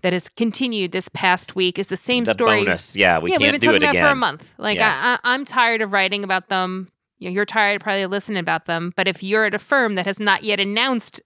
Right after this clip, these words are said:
Speaker 1: spring bonuses, you are very eagerly awaiting every announcement that puts additional pressure on your firm
Speaker 2: Right.
Speaker 1: to make similar announcements. So I understand there's, like, a, there's a transparency value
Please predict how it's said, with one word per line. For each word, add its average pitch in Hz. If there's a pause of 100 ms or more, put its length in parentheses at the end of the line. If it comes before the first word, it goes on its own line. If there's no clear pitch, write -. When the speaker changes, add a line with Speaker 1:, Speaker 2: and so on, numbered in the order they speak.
Speaker 1:
spring 214
bonuses, 196
you 240
are 202
very 233
eagerly 190
awaiting 180 (300)
every 233
announcement 190
that 180
puts 202
additional 190
pressure 190
on 160
your 202
firm 139 (200)
Speaker 2:
Right. - (180)
Speaker 1:
to 170
make 185
similar 151
announcements. 180
So 392
I 339
understand 262
there's, 196
like, 190
a, 165 (380)
there's 185
a 175
transparency 175
value 165